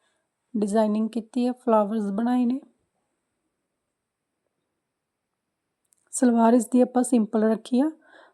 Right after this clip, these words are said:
ਤੁਸੀਂ ਸਲਵਾਰ ਦੇ ਉੱਪਰ ਵੀ ਜਿਹੜਾ ਬਾਹਾਂ ਵਾਲਾ ਡਿਜ਼ਾਈਨ ਬਣਵਾ ਸਕਦੇ ਹੋ, ਜਿੱਦਾਂ ਕਿ ਆਪਾਂ ਬਾਹਾਂ 'ਤੇ ਬੇਲ ਪਾਈ ਹੋਈ ਆ, ਉਹੀ ਸੇਮ ਬੇਲ ਆਪਾਂ ਸਲਵਾਰ 'ਤੇ ਬਣਾ ਸਕਦੇ ਹਾਂ। ਤੇ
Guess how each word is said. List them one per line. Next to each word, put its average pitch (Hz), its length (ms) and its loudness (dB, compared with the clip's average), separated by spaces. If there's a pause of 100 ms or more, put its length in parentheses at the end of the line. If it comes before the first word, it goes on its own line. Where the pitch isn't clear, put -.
(160)
ਤੁਸੀਂ 240 240 -2
ਸਲਵਾਰ 226 460 2
ਦੇ 214 100 -2
ਉੱਪਰ 233 280 -4
ਵੀ 240 180 -2
ਜਿਹੜਾ 233 240 0 (560)
ਬਾਹਾਂ 220 280 -4
ਵਾਲਾ 247 300 0
ਡਿਜ਼ਾਈਨ 220 420 -2
ਬਣਵਾ 233 360 0
ਸਕਦੇ 214 460 -4
ਹੋ, 302 120 -2 (840)
ਜਿੱਦਾਂ 220 300 -2
ਕਿ 240 120 -6
ਆਪਾਂ 226 220 0
ਬਾਹਾਂ 226 360 0
'ਤੇ 277 180 0 (840)
ਬੇਲ 220 260 2
ਪਾਈ 214 280 0
ਹੋਈ 226 160 0
ਆ, 262 100 -2 (280)
ਉਹੀ 233 200 0
ਸੇਮ 233 360 2
ਬੇਲ 233 220 0
ਆਪਾਂ 240 260 -4 (320)
ਸਲਵਾਰ 214 360 -2
'ਤੇ - 160 -2
ਬਣਾ 240 240 2
ਸਕਦੇ 233 360 -4
ਹਾਂ। 285 60 -10 (1500)
ਤੇ 233 80 0